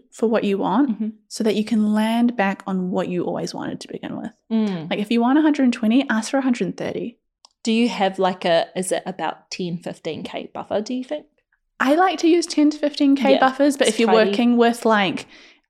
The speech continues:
Speaker 1: like, ten thousand dollars, use a five K buffer. Like, if you want twenty grand, ask for twenty-five.
Speaker 2: Mm.
Speaker 1: And often, like, when we give different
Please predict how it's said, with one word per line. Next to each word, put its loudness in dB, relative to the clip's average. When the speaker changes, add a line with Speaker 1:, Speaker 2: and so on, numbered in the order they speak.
Speaker 1:
like, -8
ten 2
thousand 6
dollars, 4
use 0
a -12
five -6
K 0
buffer. 2
Like, 2
if -8
you -4
want -2
twenty 2
grand, 2
ask -4
for -16
twenty-five. -10
Speaker 2:
Mm. 0
Speaker 1:
And 2
often, 2
like, 2
when 2
we -2
give 2
different -2